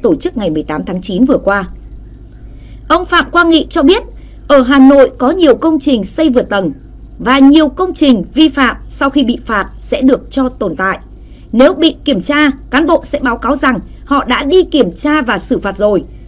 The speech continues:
nhưng chỉ xử phạt nửa chừng, không tiến hành cưỡng chế. Ông Nghị còn nói, đằng sau mỗi công trình chung cư mini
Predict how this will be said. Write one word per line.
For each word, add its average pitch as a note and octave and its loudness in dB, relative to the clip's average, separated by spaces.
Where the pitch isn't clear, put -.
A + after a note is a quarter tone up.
nhưng D4 4
chỉ C4+ 2
xử G3 -2
phạt G3 -6
nửa G#3 2
chừng, G3 0
không C4+ 0
tiến G3+ -2
hành C4 0
cưỡng - 0
chế. A#3 0
Ông D#4+ 2
Nghị D4 -2
còn G#3+ -4
nói, F#3+ 0
đằng D4 2
sau F#4+ 0
mỗi E4+ 0
công G4 -4
trình C#4+ 4
chung E4+ -2
cư E4 2
mini D#4+ 2